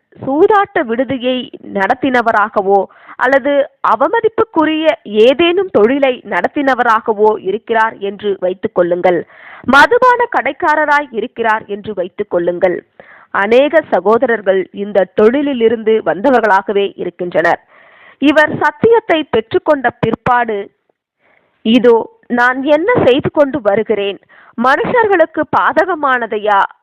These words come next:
நான் அவர்களுக்கு வழங்கி கொண்டிருக்கின்றேன், இதை நான் நிறுத்த வேண்டும்"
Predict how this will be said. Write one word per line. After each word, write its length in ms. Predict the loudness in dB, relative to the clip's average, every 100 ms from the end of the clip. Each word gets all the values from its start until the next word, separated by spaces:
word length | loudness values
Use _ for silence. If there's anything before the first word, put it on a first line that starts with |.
| -6
நான் 320 | 0 0 0
அவர்களுக்கு 540 | -4 -4 -4 -6 -6 -2
வழங்கி 380 | 0 0 -2
கொண்டிருக்கின்றேன், 920 | -2 -2 0 -2 -2 -6 -4 -4 -4 -4 -14 _ _ _ _ _
இதை 280 | -4 0 0 -2 -10
நான் 340 | -4 -2 0
நிறுத்த 340 | -2 -6 -4 -4
வேண்டும்" 460 | -2 -2 -2 -4